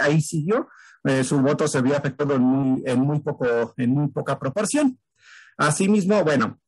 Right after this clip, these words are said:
la modernización sí puede explicar un poco las bases del neopanismo, porque se asentó en la segunda ciudad de importancia,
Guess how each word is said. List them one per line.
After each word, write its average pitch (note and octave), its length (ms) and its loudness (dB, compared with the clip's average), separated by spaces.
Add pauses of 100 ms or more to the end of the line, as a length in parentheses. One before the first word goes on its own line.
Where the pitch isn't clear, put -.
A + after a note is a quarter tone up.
(160)
la D3 140 0
modernización D#3+ 520 0
sí A#3 140 0
puede A3 200 -2
explicar E3 360 -2
un E3+ 100 0
poco E3+ 300 -2
las C#3 220 0
bases D3+ 240 -2
del A#2+ 160 0
neopanismo, E3 520 0
porque C3 280 -4
se - 100 -6
asentó B2+ 320 -2
en D3 80 0
la C#3+ 80 -2
segunda C3+ 320 -2
ciudad C3 340 -2
de C3 60 0
importancia, F3 640 -2